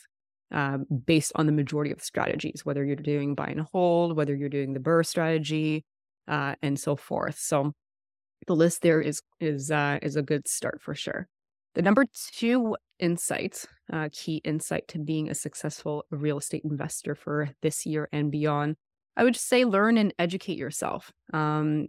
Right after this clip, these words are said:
and which I think if you're listening to this podcast, you're probably already doing that, but also don't forget to take action along the way. You will learn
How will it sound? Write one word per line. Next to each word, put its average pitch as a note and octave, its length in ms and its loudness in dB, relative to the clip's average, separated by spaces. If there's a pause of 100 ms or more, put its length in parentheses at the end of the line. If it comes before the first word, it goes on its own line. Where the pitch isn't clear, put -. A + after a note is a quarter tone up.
(140)
and E3 240 2
which - 300 -2
I E3+ 100 0
think F3 160 0
if E3+ 100 -4
you're E3 80 0
listening F3 260 0
to E3+ 40 0
this D#3+ 120 -4
podcast, E3 500 -2
you're D#3 80 -4
probably D#3 580 0 (160)
already D#3+ 300 2
doing E3 260 2
that, D3+ 220 -2
but D#3+ 140 -4
also F3+ 260 2
don't G#3 120 0
forget G#3 240 -2
to G3+ 80 -2
take - 300 -4
action E3 540 -2
along D#3 500 -2
the - 180 -4
way. C#3+ 400 -2 (440)
You E3 100 2
will F#3+ 260 6
learn F3+ 440 2